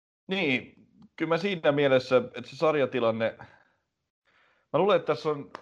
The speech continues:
oltava jotain muitakin kuin suoraan pelillisiä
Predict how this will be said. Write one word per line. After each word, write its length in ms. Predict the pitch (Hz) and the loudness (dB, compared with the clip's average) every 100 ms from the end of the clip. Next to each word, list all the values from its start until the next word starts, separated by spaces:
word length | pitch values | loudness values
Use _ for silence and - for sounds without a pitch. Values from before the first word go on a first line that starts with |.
| _ - | _ -10
oltava 440 | 139 139 139 127 | -8 -4 -2 0
jotain 340 | 127 127 127 | -2 -2 -2
muitakin 640 | 123 135 135 127 - 104 101 | -2 -6 -6 -6 -8 -10 -8
kuin 360 | 107 104 101 - _ _ _ | -8 -6 -8 -10 _ _ _
suoraan 560 | - 127 117 107 98 101 | -8 2 4 4 2 2
pelillisiä 760 | 117 113 104 95 104 92 87 | 0 2 -2 -6 -4 -4 -4